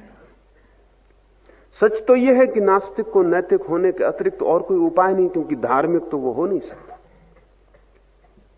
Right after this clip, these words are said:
नास्तिक के लिए बुरे का छोड़ना और भले का पकड़ना, ये अंतिम बात है। आस्तिक इतने से राजी नहीं,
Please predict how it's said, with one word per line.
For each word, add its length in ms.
नास्तिक 520
के 120
लिए 520
बुरे 340
का 140
छोड़ना 500
और 120
भले 320
का 120
पकड़ना, 500
ये 140
अंतिम 500
बात 280
है। 160
आस्तिक 420
इतने 260
से 200
राजी 340
नहीं, 220